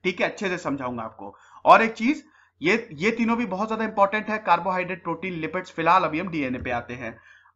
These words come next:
अब दोस्तों, अब अभी हम, मैंने आपको बताया कि सबसे पहला एसेंशियल एलिमेंट क्या होता है, न्यूक्लिक एसिड।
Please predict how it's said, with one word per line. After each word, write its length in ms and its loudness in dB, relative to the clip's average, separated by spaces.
अब 160 4
दोस्तों, 380 0
अब 260 2
अभी 200 4
हम, 80 4
मैंने 300 0
आपको 200 -4
बताया 280 2
कि 220 -4
सबसे 340 -2
पहला 480 0
एसेंशियल 420 -6
एलिमेंट 360 -2
क्या 120 0
होता 240 0
है, 100 -4
न्यूक्लिक 380 -4
एसिड। 300 -12